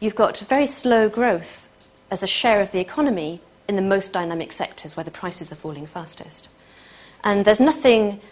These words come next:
um, wrong about that statistically, but it really offends people's intuition. So all the guys in Silicon Valley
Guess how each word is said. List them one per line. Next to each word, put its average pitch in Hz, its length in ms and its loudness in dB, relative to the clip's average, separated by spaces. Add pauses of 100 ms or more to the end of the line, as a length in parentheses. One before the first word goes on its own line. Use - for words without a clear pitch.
(260)
um, 190 340 -2
wrong 262 280 6
about 208 200 4
that - 160 0
statistically, 156 840 -6 (320)
but 233 120 0
it - 160 2
really 262 340 4
offends 180 400 0
people's 180 340 -6
intuition. 165 800 -8
So - 240 -8
all 285 160 2
the 262 80 -2
guys 220 240 2
in 202 60 -4
Silicon 190 340 -4
Valley 180 440 2